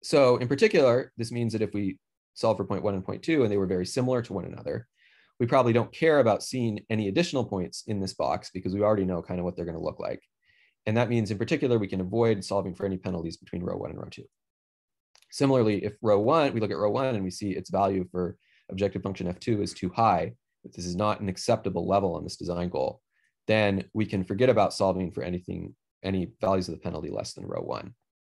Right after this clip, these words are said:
because those are gonna be, uh, as, uh,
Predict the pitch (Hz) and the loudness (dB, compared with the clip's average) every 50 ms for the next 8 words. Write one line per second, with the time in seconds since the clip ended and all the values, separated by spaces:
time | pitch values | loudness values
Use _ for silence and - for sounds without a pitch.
0 | _ _ _ _ _ - - _ _ - 92 92 - 98 90 98 95 90 92 87 | _ _ _ _ _ -20 -20 _ _ -10 -8 -6 -6 -4 -4 -2 -4 -2 -4 -4
1 | 90 90 80 76 76 76 71 - _ _ _ _ _ - 87 90 - - - - | -4 -4 -4 -6 -8 -10 -10 -12 _ _ _ _ _ -2 -2 0 0 -2 -4 -2
2 | 101 107 107 104 95 90 90 - _ _ _ _ 98 95 87 87 90 | 0 0 2 2 0 -2 -6 -8 _ _ _ _ -2 0 0 0 0